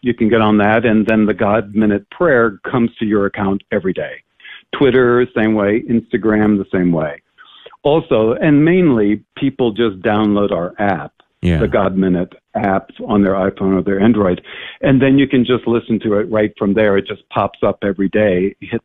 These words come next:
Speaker 1: play, and it's just easy peasy, <laughs> you know. Um,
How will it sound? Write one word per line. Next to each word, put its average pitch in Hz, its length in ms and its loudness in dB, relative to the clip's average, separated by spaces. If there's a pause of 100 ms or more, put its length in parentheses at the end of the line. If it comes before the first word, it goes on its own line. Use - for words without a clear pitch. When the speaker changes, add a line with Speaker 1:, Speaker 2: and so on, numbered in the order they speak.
Speaker 1:
play, 95 400 0
and 90 140 -2
it's 87 120 -8 (120)
just 98 180 -2 (160)
easy 110 260 0
peasy, - 480 -6
<laughs> - 160 -20
you 135 140 0
know. 156 240 2 (600)
Um, 101 500 0